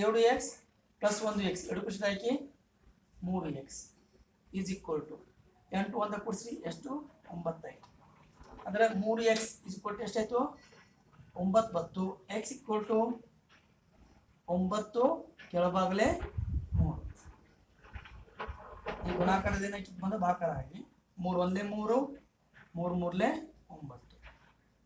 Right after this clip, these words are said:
X equal to ಎಷ್ಟು? ಮೂರು. X ಬೆಲೆ ಸಿಕ್ತು ನಮ್ಗೆ, ಮೂರು ಸಿಕ್ತು. ನಾವು y ಬೆಲೆ ಕಂಡುಹಿಡಿಬೇಕಾದ್ರೆ ಸಮೀಕರಣ ಒಂದರಾಗ ತುಂಬೋಣ. ಸಮೀಕರಣ ಒಂದಿಲ್ಲ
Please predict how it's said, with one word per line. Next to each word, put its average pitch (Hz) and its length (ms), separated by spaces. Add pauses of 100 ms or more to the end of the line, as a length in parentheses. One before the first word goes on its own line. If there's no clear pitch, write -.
(140)
X - 180
equal 190 360
to - 60 (180)
ಎಷ್ಟು? 208 220 (1500)
ಮೂರು. 135 280 (420)
X 160 120
ಬೆಲೆ 165 180
ಸಿಕ್ತು - 280
ನಮ್ಗೆ, 180 220 (800)
ಮೂರು 151 220
ಸಿಕ್ತು. - 240 (920)
ನಾವು 247 140 (160)
y 247 100
ಬೆಲೆ 254 160
ಕಂಡುಹಿಡಿಬೇಕಾದ್ರೆ 202 600 (1400)
ಸಮೀಕರಣ 226 500
ಒಂದರಾಗ 214 280
ತುಂಬೋಣ. 185 220 (1000)
ಸಮೀಕರಣ 208 460
ಒಂದಿಲ್ಲ 202 200